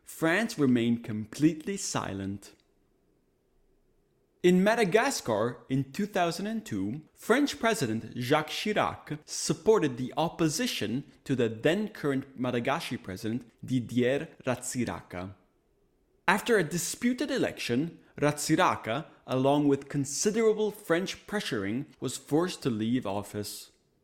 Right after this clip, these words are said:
In Chad, France was once the main supporter of Hissène Habre's government during the nineteen eighties.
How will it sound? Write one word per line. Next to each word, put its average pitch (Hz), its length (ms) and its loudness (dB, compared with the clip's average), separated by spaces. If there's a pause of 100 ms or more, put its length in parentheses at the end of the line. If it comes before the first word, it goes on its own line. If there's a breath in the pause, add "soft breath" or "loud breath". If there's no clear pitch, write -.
(640)
In 202 280 6
Chad, 123 680 2 (140)
France 196 640 -2
was 117 200 -2
once 135 420 0
the 127 140 0
main 143 460 2
supporter 135 800 -2
of 117 140 -6
Hissène 208 800 -2
Habre's 151 500 0
government 127 540 0 (100)
during 127 300 2
the 117 80 2
nineteen 123 520 0
eighties. 98 520 -2